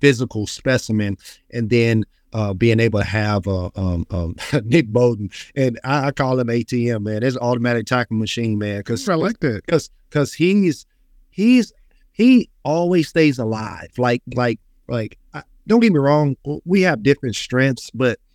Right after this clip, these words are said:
Speaker 1: this guy is, is a, is a guy where, where if he stays, if he plays for ten or more years with the Chiefs, he will be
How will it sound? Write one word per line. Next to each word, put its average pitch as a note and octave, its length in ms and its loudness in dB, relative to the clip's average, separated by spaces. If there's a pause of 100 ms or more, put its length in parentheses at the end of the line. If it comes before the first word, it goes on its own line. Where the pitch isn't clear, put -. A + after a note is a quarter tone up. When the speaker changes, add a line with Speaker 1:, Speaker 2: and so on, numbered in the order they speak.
(260)
Speaker 1:
this E3 260 4
guy A#2+ 600 0
is, A#2+ 160 -4 (100)
is A#2 200 -6
a, G2 220 -4
is G#2+ 180 -6
a - 40 -6
guy G#2+ 380 -2
where, G2+ 360 -2 (300)
where G2 280 -8 (240)
if A#2+ 180 -4
he A#3 160 4
stays, F3 580 2
if C#3 120 0
he A#3 160 4
plays D#3 420 0
for D#3 140 -2
ten D#3+ 580 0 (200)
or B2 160 -4
more D3 260 0
years D#3 500 0
with C#3+ 180 0
the C#3+ 80 -2
Chiefs, E3+ 420 -4
he A3 200 2
will D#3+ 300 4
be A#2+ 280 0